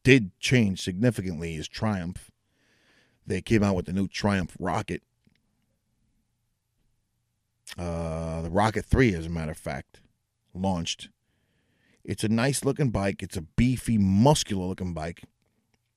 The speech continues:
I don't like those Triumph engines, though. I don't like the way they look. Um, eh, it is what it is.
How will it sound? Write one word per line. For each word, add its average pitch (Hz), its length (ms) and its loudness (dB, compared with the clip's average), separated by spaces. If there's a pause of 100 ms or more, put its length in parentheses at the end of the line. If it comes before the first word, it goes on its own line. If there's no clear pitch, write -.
(400)
I 113 100 2
don't 131 160 2
like 110 200 0
those 92 200 -6
Triumph 90 440 -4
engines, 80 420 -2
though. 76 240 -12 (520)
I - 60 -6
don't 101 100 0
like 92 140 -4
the 80 80 -10
way 80 80 -4
they 73 100 -8
look. 76 400 -10 (640)
Um, 78 520 -10 (1400)
eh, 107 180 2
it 95 60 0
is 92 140 -2
what 85 140 -6
it 78 80 -8
is. 78 300 -8